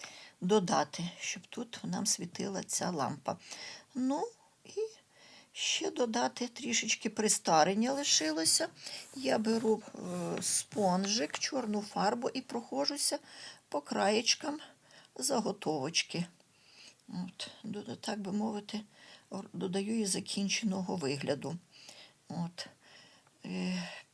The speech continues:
після того, як я пройшлася цим чорною фарбою, я ще беру, м, металік,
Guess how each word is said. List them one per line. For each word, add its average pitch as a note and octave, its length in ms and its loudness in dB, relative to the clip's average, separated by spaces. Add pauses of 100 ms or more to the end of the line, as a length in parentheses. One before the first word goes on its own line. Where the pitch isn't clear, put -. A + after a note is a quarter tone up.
після A#3 360 -4
того, A3 400 2
як G3+ 300 -2
я F#3+ 60 2
пройшлася F#3+ 600 2
цим E3+ 300 0
чорною G3 640 -2
фарбою, E4 580 -6 (520)
я A#3+ 320 0
ще B3 340 2
беру, G#3+ 520 2 (340)
м, G3+ 520 -4 (3000)
металік, G#3+ 840 4